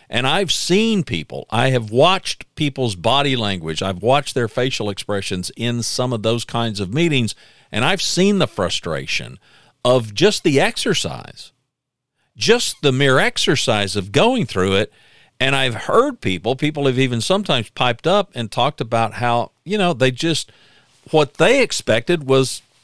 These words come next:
you know, this hip, hip, hooray party. And it's not like, well, let's not celebrate the success if indeed, by whatever definition, we had some success. That's not it. I'm not, I'm not the guy trying to throw cold water on the parade.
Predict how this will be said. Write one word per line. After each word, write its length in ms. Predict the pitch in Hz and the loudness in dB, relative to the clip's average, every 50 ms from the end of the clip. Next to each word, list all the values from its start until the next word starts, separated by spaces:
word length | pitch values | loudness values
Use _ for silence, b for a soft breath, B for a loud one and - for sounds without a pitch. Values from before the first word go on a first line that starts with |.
| _ _ | _ _
you 100 | - 208 240 | -4 0 2
know, 100 | 226 156 | 2 4
this 220 | 123 131 120 - | 4 2 2 4
hip, 180 | - 151 143 - | 2 0 2 2
hip, 220 | 165 151 147 - | 2 0 0 2
hooray 320 | - 143 143 143 143 143 143 | 0 2 4 4 2 2 0
party. 580 | - - - 240 311 311 226 180 - - _ _ _ _ _ _ _ _ _ _ _ _ _ _ _ _ _ _ _ _ _ _ _ _ - | 0 2 2 2 2 2 0 -2 -6 -8 _ _ _ _ _ _ _ _ _ _ _ _ _ _ _ _ _ _ _ _ _ _ _ _ -4
And 160 | - 151 151 | -2 0 2
it's 220 | 160 160 - - - | 0 0 0 -2 0
not 340 | 160 196 226 262 269 - _ _ _ _ _ - | 0 2 2 0 -2 -6 _ _ _ _ _ -8
like, 360 | - - 147 135 127 123 - _ _ _ _ | -2 0 2 2 2 0 -4 _ _ _ _
well, 140 | - 143 147 | 0 2 2
let's 260 | 156 160 160 151 - | 4 4 2 2 0
not 220 | 160 147 120 101 - | -2 -2 -2 -2 -4
celebrate 720 | - - 131 135 175 208 202 131 95 98 92 95 101 - | -4 0 2 4 4 4 4 2 2 2 2 2 0 -2
the 100 | - 85 | -4 -6
success 720 | - - 85 - - - - 147 165 123 110 131 - - | -6 -6 -6 -6 -4 0 2 2 2 2 2 0 -2 -4
if 180 | - 98 - - | -4 -6 -4 -4
indeed, 480 | 92 90 85 98 98 98 90 85 82 - _ _ - | -6 -2 -2 0 -2 -2 -4 -8 -14 -18 _ _ -4
by 140 | - 90 90 | -2 -2 -2
whatever 400 | 85 - 107 104 95 85 87 80 | 0 0 0 0 0 -2 -4 -4
definition, 640 | 78 92 95 - - 87 92 107 - - 87 85 87 | -2 -2 -2 -2 -2 -2 -2 -2 -2 -4 -6 -6 -4
we 140 | 92 92 | -4 -4
had 300 | 85 - 95 98 - - | -2 -2 -2 -2 -2 -2
some 220 | - - - 104 87 | -4 -4 -4 -4 -4
success. 600 | - - - - - - 80 76 87 135 - - b b b b b b b b b | -6 -8 -8 -8 -8 -6 -4 -4 -4 -4 -6 -8 b b b b b b b b b
That's 280 | b 180 220 262 - - | b -6 -4 -4 -4 -4
not 240 | 311 262 220 147 95 | -2 0 0 0 0
it. 180 | 90 101 156 | 0 -2 0
I'm 100 | 190 175 | 0 2
not, 220 | 180 190 202 - _ - | 2 2 0 0 _ -4
I'm 160 | - 135 202 | -2 -2 -2
not 220 | 226 208 170 135 - | 0 -2 -2 -2 -4
the 80 | 107 | -6
guy 220 | 87 90 117 139 123 | -2 -2 -2 -2 -2
trying 240 | - - 120 127 107 | -2 -2 -2 -2 -2
to 60 | 82 | -4
throw 220 | - - 113 98 | -4 -2 -2 -2
cold 300 | 87 - - 123 117 101 | -2 0 0 2 2 2
water 400 | 82 87 107 156 233 302 277 117 | 2 4 4 4 2 2 -2 -4
on 80 | 85 78 | -4 -4
the 100 | 76 76 | -6 -10
parade. 640 | - - - 78 69 69 67 71 71 85 - - | -10 -8 -8 -6 -6 -8 -8 -8 -10 -12 -12 -14